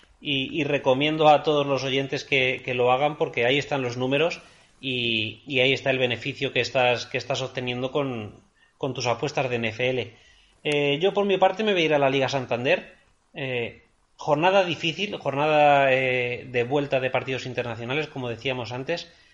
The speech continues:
pero voy a ir con mi Madrid, Javi. Eh, veo un Real Madrid-Cádiz,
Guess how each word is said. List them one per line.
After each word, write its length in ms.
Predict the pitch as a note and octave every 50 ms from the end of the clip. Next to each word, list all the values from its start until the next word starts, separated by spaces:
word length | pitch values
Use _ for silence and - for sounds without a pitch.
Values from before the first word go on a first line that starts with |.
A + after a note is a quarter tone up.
| _ _ _ _ -
pero 420 | C#3 B2+ C3 B2+ B2+ B2 B2 B2
voy 200 | B2+ D#3 E3+ E3+
a 40 | E3+
ir 120 | E3+ D#3+
con 280 | D#3+ F3+ E3 D#3 D#3 D3+
mi 80 | D3 C#3
Madrid, 400 | C3+ B2+ A#2+ A2+ A2 G#2+ G#2 - - - _ _ _ _ _ _
Javi. 300 | - - A#2+ A2+ G#2+ G#2+ - -
Eh, 320 | A2 A#2 A2+ A2 A2 A2
veo 720 | A#2+ C3 C3+ C3+ C3+ C3+ C3 C3 C3 B2+ B2+ - - - _ _ _ _ _ _ _
un 220 | - D#3+ D#3+ D#3+ -
Real 240 | D#3 D3 D3 D3
Madrid-Cádiz, 800 | D3 C#3+ C#3+ C#3 C#3+ C3+ - - C#3 C3+ C#3 D3+ F3 G3 -